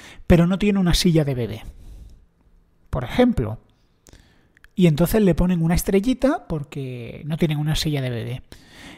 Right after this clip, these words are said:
El otro día que estuve, he estado este fin de semana en Chinchón, pues he leído reseñas de gente, pues por ejemplo,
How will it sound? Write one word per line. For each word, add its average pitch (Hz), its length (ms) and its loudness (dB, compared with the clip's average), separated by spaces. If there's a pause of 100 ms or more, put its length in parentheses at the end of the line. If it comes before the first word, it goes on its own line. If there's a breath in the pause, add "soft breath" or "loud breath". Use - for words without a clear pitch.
El 143 200 0
otro 190 240 4
día 214 220 4
que 180 60 0
estuve, 160 280 -2
he 165 40 -2
estado 185 260 4
este 175 180 6
fin 180 160 4
de 143 80 2
semana 160 500 0
en 156 200 -4
Chinchón, 180 540 0 (640 loud breath)
pues 156 400 -2
he 175 100 2
leído 170 320 8
reseñas 175 460 2
de 151 80 -2
gente, 190 340 0
pues - 160 -6
por 151 140 -8
ejemplo, 170 400 -4